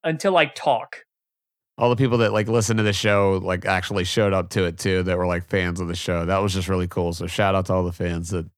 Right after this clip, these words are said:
Speaker 2: you know.
Speaker 1: Yeah, seriously, there were quite a number of people who had t-shirts for it. Fingers, you were getting recognized,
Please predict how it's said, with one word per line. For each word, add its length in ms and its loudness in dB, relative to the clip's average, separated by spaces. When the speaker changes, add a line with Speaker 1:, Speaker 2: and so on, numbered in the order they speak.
Speaker 2:
you 100 -8
know. 220 -10
Speaker 1:
Yeah, 280 4
seriously, 380 0
there 120 4
were 260 2
quite 260 4
a 80 4
number 220 2
of 80 2
people 200 -2
who 60 2
had 260 4
t-shirts 440 -4
for 240 -6
it. 80 -14
Fingers, 320 2
you 100 0
were 120 0
getting 240 2
recognized, 680 2